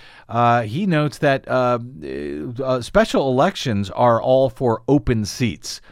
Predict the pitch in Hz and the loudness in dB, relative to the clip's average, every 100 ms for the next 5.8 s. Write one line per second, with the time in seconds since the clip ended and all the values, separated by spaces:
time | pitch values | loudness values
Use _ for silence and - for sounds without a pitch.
0 | - 120 98 123 180 196 165 175 180 175 | -10 -6 0 2 2 0 -2 0 -2 -2
1 | - 196 165 - - 123 110 117 117 90 | -4 -4 -4 -6 -2 -2 -2 -4 -4 -4
2 | - - 104 98 - 95 110 95 90 82 | -10 -14 -4 -4 -4 -2 0 2 0 -2
3 | 95 98 92 85 80 120 85 - 98 107 | -4 -4 -2 -4 -6 -6 -6 -8 -4 -2
4 | 120 117 98 98 95 95 95 110 - 107 | -2 -4 -2 -2 -2 -2 -2 -4 -4 -6
5 | 92 92 85 80 147 139 117 | -4 -6 -8 -6 -2 -2 -4